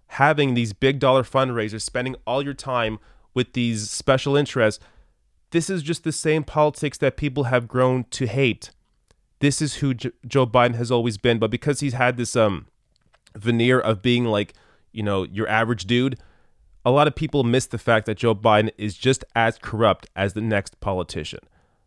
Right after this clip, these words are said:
But my hope is, with politicians like Bernie Sanders and Elizabeth Warren,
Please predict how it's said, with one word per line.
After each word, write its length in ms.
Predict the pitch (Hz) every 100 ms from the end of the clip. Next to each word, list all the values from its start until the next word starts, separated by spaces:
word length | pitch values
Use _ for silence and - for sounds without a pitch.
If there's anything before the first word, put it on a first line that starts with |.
| _ _ _ -
But 120 | 98
my 160 | 113 123
hope 260 | 151 139
is, 360 | 110 90 87 - _ _ _ -
with 180 | 113 -
politicians 640 | 123 127 - 131 127 107
like 260 | 107 87
Bernie 220 | - 110 113
Sanders 480 | - 117 117 123
and 140 | - 104
Elizabeth 400 | 107 92 104 87
Warren, 340 | 107 110 110